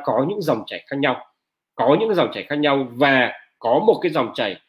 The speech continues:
mà trước đây nó kìm hãm và nó làm cho rất là nhiều, rất là nhiều người đang chảy ở trong dòng chảy đấy. Nhưng có một cái dòng chảy mà làm sao mà rất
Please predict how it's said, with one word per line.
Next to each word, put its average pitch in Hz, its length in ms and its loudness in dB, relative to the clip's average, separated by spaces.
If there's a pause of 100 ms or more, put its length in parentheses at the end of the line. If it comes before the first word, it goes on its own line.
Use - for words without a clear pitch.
(200)
mà 123 300 0
trước 202 160 -2
đây 165 200 4
nó 143 240 -2
kìm 135 220 -4
hãm 143 360 -4
và 139 80 -4
nó 117 120 0
làm 135 260 2
cho 135 80 -4
rất 143 300 -4
là 151 140 0
nhiều, 107 380 -8
rất 180 160 -2
là 160 60 -2
nhiều 110 220 -8
người 104 200 -12
đang 123 200 -6
chảy 98 160 -4
ở 87 240 -10
trong 113 120 -10
dòng 98 160 -14
chảy 92 120 -12
đấy. 95 160 -4 (320)
Nhưng 202 220 2
có 156 380 4
một 151 300 4
cái 160 100 -2
dòng 147 220 0
chảy 104 180 -2 (400)
mà 135 260 4
làm 123 140 2
sao 156 220 0 (140)
mà 123 340 2
rất 131 280 0